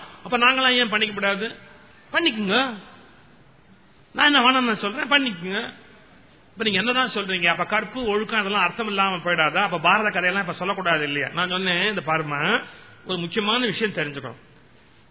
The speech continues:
பாஞ்சாலி அஞ்சு பேரை கல்யாணம் பண்ணிக்கிட்டா நான் பண்ணிக்கிட்டுமான்னு மட்டும் நீ கேக்குறியே, பாஞ்சாலி நெருப்புல இருந்து வந்தா, நீ நெருப்புல இருந்து வந்தியோ? அவ நெருப்பு அக்னியில இருந்து வெளியில வந்தான்னு கதை வருது. நீ நெருப்புல இருந்து வந்தேன்னா நீ அஞ்சு பேரை கல்யாணம் பண்ணிக்கலாம்.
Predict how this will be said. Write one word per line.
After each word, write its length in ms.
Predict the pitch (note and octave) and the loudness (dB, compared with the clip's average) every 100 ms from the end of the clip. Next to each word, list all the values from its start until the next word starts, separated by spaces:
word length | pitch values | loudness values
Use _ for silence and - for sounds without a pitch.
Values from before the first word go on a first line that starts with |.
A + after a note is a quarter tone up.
| - | -4
பாஞ்சாலி 500 | D3 G3+ B3+ C4+ C4 | 2 2 4 2 4
அஞ்சு 220 | C4+ A3+ G#3+ | 2 0 0
பேரை 180 | C4 | 0
கல்யாணம் 400 | G#3+ A3 A#3+ A#3+ | 0 0 0 0
பண்ணிக்கிட்டா 300 | A3 A3 G3+ | 0 -2 0
நான் 180 | B3 A#3 | 0 2
பண்ணிக்கிட்டுமான்னு 560 | G3+ A3 A3+ A3 G#3+ G3+ | 2 0 -2 0 0 0
மட்டும் 260 | G3 B3 | 0 -2
நீ 60 | A#3+ | -4
கேக்குறியே, 520 | G#3 G3+ G3 E3+ D3+ E3 | 0 0 2 0 2 2
பாஞ்சாலி 400 | G3+ C4 B3 C4 | 4 4 4 4
நெருப்புல 360 | C4 A#3 D4+ D4+ | 6 6 6 6
இருந்து 280 | B3+ B3+ B3 | 6 6 4
வந்தா, 300 | G#3 G#3 F#3+ | 0 4 4
நீ 80 | A3 | 4
நெருப்புல 340 | A3+ B3+ A3+ | 2 2 4
இருந்து 200 | B3 B3 | 2 2
வந்தியோ? 240 | A3 A3 G#3+ - - - - - - - - - - - - - - - - - - - | -2 -4 -8 -12 -20 -20 -20 -20 -20 -20 -20 -20 -20 -20 -20 -20 -20 -20 -20 -20 -20 -12
அவ 200 | - G#3+ | 0 2
நெருப்பு 420 | G3 G#3+ D#4 G#3+ A3 | 6 6 6 4 2
அக்னியில 340 | G3+ G3+ C#4 | 2 2 2
இருந்து 320 | B3+ B3 D4+ | 4 2 2
வெளியில 340 | A#3 A#3+ B3 A3+ | 4 4 4 2
வந்தான்னு 400 | A3 G3+ G#3 - | 2 4 4 2
கதை 240 | G#3+ G#3+ | 0 0
வருது. 380 | F#3+ D#3+ C#3+ - | 0 0 -2 -4
நீ 140 | B3 | -2
நெருப்புல 320 | A#3+ B3+ D4+ C#4 | 2 2 4 2
இருந்து 380 | D4 D4+ C4 | 2 2 2
வந்தேன்னா 360 | A3 G#3 E3+ B3 | 4 4 4 2
நீ 180 | C#4+ D#4 | 2 4
அஞ்சு 220 | C#4+ A3 | 4 2
பேரை 120 | A3+ A#3 | 0 2
கல்யாணம் 260 | G#3 G3 | 2 2
பண்ணிக்கலாம். 360 | F3+ D#3 D#3 - | -2 -4 -4 -4